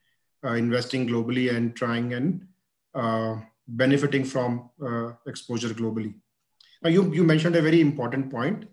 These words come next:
uh, investing globally through mutual funds. So there could be multiple ways of investing globally. One, you could, uh, perhaps, uh, take your money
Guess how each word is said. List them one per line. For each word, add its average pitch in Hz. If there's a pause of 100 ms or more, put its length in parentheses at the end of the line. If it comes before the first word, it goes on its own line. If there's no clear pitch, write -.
uh, 135
investing 120
globally 123
through 143
mutual 113
funds. 107 (340)
So 123
there 135
could 143
be 147 (100)
multiple 139
ways 127
of 131
investing 120
globally. 120
One, 120
you 120
could, 117 (640)
uh, 123
perhaps, 120
uh, 113
take 127
your 131
money 127